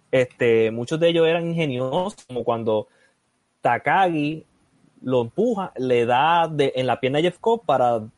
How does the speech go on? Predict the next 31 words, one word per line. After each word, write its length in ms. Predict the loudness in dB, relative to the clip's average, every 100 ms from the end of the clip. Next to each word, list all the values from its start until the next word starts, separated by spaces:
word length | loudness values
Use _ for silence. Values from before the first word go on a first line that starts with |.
| _ _ _
molestarle 880 | -6 -2 -2 -2 -2 0 2 2 4
la 120 | 2 0
rodilla. 500 | 0 -2 -4 -8 -18 _ _ _ _ _ -20 -4
O 300 | 0 0 0
cuando 260 | -2 0
él 80 | -2
hizo, 220 | -2 -4 -2
te-, 260 | 2 4 2
cuando 200 | 0 -2
Jeff 160 | -4 -4
Cobb 180 | -6 -4
hace 240 | -4 -4
su 140 | -6 -8
fu-, 260 | -8 -6
movida 320 | -2 0 0
final 520 | -2 -2 0 0 -2 -6
y 120 | -8
no 180 | -4 -2
le 80 | -2
pudo 240 | 0 0
contra 340 | 0 -2 -4 -4
inmediatamente 680 | -2 -4 -4 -6 -6 -6 -2
porque 420 | -2 -2 -6 -4
cayó 320 | -4 -2 -2
en 60 | 0
la 80 |
misma 240 | -2 -2 -2
rodilla 360 | 0 0 0
fuerte. 520 | -2 -4 -4 -6 -14 -14 _ _ _ _ _ -6
Y 460 | -2 -2 -4 -6 -12 _ _ _ _
son 540 | -12 -6 -4 -4 -6